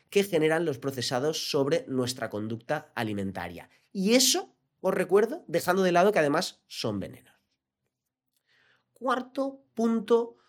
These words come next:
por el cual resulta tan difícil perder peso. La comida social. Somos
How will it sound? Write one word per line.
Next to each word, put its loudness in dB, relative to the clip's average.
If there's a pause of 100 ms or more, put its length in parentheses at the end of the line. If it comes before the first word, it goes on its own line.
(180)
por 2
el 2
cual 2 (540)
resulta 0
tan 0
difícil -6
perder 0
peso. -4 (300)
La -6
comida -8
social. -8 (720)
Somos 2